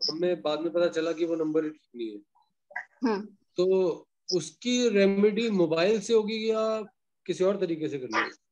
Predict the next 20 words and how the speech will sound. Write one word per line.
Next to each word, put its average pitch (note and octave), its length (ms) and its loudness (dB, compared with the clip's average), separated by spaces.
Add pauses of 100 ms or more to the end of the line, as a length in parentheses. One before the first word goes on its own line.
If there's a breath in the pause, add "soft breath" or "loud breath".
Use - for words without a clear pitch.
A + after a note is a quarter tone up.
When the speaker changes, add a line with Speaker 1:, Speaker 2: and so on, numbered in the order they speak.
(360)
Speaker 2:
देखिए, D4 280 2
हम C#4 200 4
लोग C4+ 220 -2
पहले B3 280 4
तो C#4 140 -2
देखेंगे B3 520 0
कि C4 120 0
आपके G#3 420 2
mobile A3+ 360 2
number A3 240 -2
में C4 220 -4
क्या B3+ 260 6
गुड A#3+ 300 -2
combinations A#3+ 760 -2 (100)
and A#3+ 120 -2
bad A3 240 4
combinations A3 720 2
बन F#3 260 0
रहे E3 160 -6
हैं, E3 280 -14